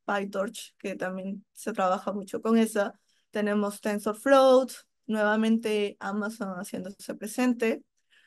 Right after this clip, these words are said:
Algunos de open source, que también tenemos a Kaveta, tenemos a Amazon, a Google. De los que no son tan conocidos, quizás Honey Hives, DeepMind,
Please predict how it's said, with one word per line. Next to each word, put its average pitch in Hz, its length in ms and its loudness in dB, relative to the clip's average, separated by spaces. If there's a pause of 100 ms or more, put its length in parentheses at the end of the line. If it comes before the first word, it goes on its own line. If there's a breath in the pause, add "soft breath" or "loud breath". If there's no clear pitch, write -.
(180 soft breath)
Algunos 254 520 2
de 233 120 4
open 220 280 0
source, 247 600 -4 (200)
que 202 120 -8
también 180 500 -10
tenemos 180 420 -10
a - 80 -10
Kaveta, 220 760 0
tenemos 185 480 -8
a 185 140 -4
Amazon, 190 600 -6
a 196 120 -10
Google. 196 640 -4 (1040)
De 233 160 0
los 254 140 0
que 262 100 0
no 269 80 2
son 285 180 -2
tan 302 220 -4
conocidos, 262 640 -2
quizás 240 560 0 (460 soft breath)
Honey 247 260 0
Hives, 262 640 2 (180)
DeepMind, 240 640 2